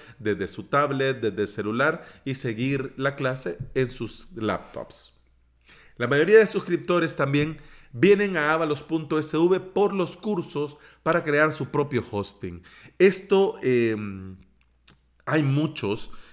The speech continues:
que no quieren y no están muy conformes con el hosting compartido y ven esta opción de crearse su propio V P S,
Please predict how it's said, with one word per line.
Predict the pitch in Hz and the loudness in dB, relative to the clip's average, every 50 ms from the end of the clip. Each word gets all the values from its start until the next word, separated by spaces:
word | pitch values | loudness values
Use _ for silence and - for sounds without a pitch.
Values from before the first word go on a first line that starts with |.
| - _ - | -20 _ -2
que | - 139 | 0 2
no | 135 147 165 147 | 2 2 0 -2
quieren | - - 165 165 165 170 165 151 135 131 135 | -2 -2 2 2 4 4 4 2 2 2 0
y | 131 123 | -2 -2
no | 123 131 | 0 -2
están | 139 139 - 151 147 147 | -2 -2 -2 -2 -2 -2
muy | 147 151 143 | -4 -4 -4
conformes | 160 147 135 - 143 139 151 151 151 143 | -4 -4 -4 -2 -2 -4 -4 -4 -6 -10
con | 143 123 110 | -10 -10 -10
el | 104 - | -10 -10
hosting | - 127 131 - 147 143 131 | -10 -10 -10 -10 -10 -10 -6
compartido | - 113 104 95 92 85 85 - - 113 113 101 87 78 - - - - - - - - | -6 -6 -6 -6 -10 -10 -10 -8 -6 -4 -4 -4 -4 -6 -10 -16 -20 -20 -20 -14 -6 -2
y | 143 | 0
ven | 135 143 156 160 175 | 4 4 4 2 2
esta | 170 - - 160 | -4 -4 -4 -4
opción | 147 139 - - - - 160 165 160 147 135 113 | -4 -4 -6 -8 -4 -2 -2 -2 -2 -4 -6 -8
de | 110 107 | -8 -6
crearse | - 107 104 110 120 135 - 135 | -4 -2 0 0 0 -2 -4 -8
su | - - 120 | -8 -8 -6
propio | - 143 143 139 143 147 165 - - | -4 -2 -4 -4 -4 -4 -6 -6 -4
V | - 147 143 143 | -2 -2 -2 -2
P | 139 143 143 139 143 143 | -2 -2 -2 0 0 0
S, | 143 139 - - 135 135 | -2 -4 -6 -6 -6 -6